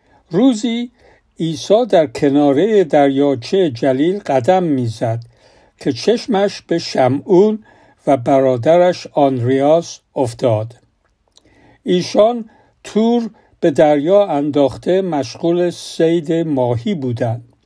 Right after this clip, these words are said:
چون کارشان ماهیگیری بود. عیسی ایشان را صدا زد و فرمود: «از من پیروی کنید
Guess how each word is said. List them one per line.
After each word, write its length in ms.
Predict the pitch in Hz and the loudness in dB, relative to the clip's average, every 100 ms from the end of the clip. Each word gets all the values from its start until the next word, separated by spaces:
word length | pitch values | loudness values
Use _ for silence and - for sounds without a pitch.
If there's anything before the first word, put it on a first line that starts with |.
| _ _ _ _ _ _ _ - | _ _ _ _ _ _ _ -6
چون 320 | - 220 240 | 0 2 0
کارشان 720 | - 175 226 208 - 175 175 | 0 2 2 -2 -2 0 0
ماهیگیری 800 | 151 139 123 127 113 127 135 202 | 2 2 0 -2 -4 -4 -2 -2
بود. 320 | 123 107 107 - _ _ _ _ _ _ _ _ _ _ - | -2 -4 -6 -16 _ _ _ _ _ _ _ _ _ _ -2
عیسی 300 | 165 - 202 | -2 0 2
ایشان 840 | 240 285 208 160 - 190 190 214 | 2 0 -2 -6 -2 2 2 2
را 280 | 196 190 190 _ _ - | 2 2 0 _ _ -20
صدا 480 | - 170 143 190 | -4 0 2 2
زد 320 | 196 196 202 - | 2 2 2 2
و 120 | 160 | -2
فرمود: 680 | - 156 147 143 190 160 120 _ _ _ _ _ _ _ _ _ | 2 2 2 2 0 -2 -4 _ _ _ _ _ _ _ _ _
«از 280 | 180 160 175 | 0 2 2
من 280 | 240 294 | 2 2
پیروی 540 | 196 190 170 165 156 143 | 2 4 4 4 4 2
کنید 720 | 117 147 135 131 120 117 - | 0 2 2 0 -4 -6 -8